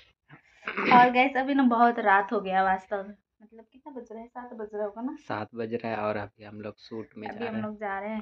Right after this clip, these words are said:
Speaker 1: हैं, रील shoot करने, room में करेंगे, क्योंकि इसका जल्दी छुट्टी ही नहीं हो रहा था guys, तो हम क्या करें, अकेले तो कैसे बनाने जाएंगे, तो इसलिए हमको इसका wait करना पड़ा। तो guys, हम लोगों का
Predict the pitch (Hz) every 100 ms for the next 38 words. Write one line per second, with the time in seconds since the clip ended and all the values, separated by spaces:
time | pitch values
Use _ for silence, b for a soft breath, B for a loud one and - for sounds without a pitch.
0 | 220 214 208 202 208 208 196 _ _ 240
1 | 233 214 220 233 220 214 214 - 202 226
2 | 339 _ b _ _ _ _ 240 240 240
3 | 226 - _ 277 262 - 294 269 285 277
4 | 294 269 294 294 269 254 220 190 196 -
5 | 185 165 170 202 - - 247 262 247 269
6 | 269 233 208 208 _ 247 262 262 262 254
7 | 269 233 208 202 214 214 202 220 220 _
8 | _ _ _ _ _ _ _ 214 220 -
9 | 220 220 240 233 233 233 - 233 226 233
10 | - 220 214 220 220 262 _ _ _ _
11 | _ _ _ _ _ _ _ - 285 294
12 | 302 311 254 240 240 233